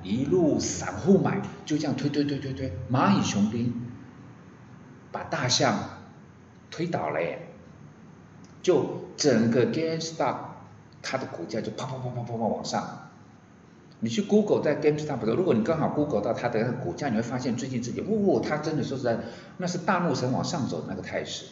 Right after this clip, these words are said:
那今天巴拉大跟各位分享的意思就是，各位在这边你可以看得到，我必须提醒各位两件事情。第一个，当大家都知道，散户之所以被称为散户，法人大户主力被称为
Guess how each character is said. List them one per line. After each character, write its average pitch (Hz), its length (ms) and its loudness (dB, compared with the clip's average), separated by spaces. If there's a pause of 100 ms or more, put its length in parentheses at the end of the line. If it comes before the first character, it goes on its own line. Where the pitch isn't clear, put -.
(760)
那 165 120 -4
今 151 260 -4
天 151 200 0
巴 110 100 2
拉 113 60 2
大 120 180 0
跟 117 160 0
各 123 100 2
位 110 60 4
分 107 200 0
享 - 180 -8
的 - 100 -14
意 95 80 -8
思 - 120 -16
就 90 120 -10
是， - 140 -12 (180)
各 110 100 2
位 104 140 0
在 - 180 -2
这 151 140 0
边 143 200 -2
你 - 100 -4
可 - 140 -6
以 110 40 -4
看 123 220 -4
得 - 80 -4
到， 107 120 0 (380)
我 190 140 0
必 170 120 -2
须 147 160 -2
提 - 180 -8
醒 110 220 -4
各 98 60 -4
位 101 160 0 (320)
两 87 280 -6
件 113 200 -6
事 - 180 -6
情。 - 240 -10 (280)
第 120 180 -4
一 117 40 -4
个， - 180 -6 (1400)
当 185 240 0
大 170 180 0
家 131 180 4
都 131 180 2
知 127 200 -2
道， - 440 -8 (420)
散 98 340 -4
户 180 200 2
之 185 240 -4
所 139 240 0
以 107 60 0
被 139 180 0
称 123 240 -2
为 95 80 0
散 - 280 -6
户， - 320 -6
法 - 340 -4
人 92 340 0
大 139 200 -2
户 123 340 -4
主 87 180 -4
力 110 120 -2
被 123 200 -4
称 117 240 -2
为 90 80 0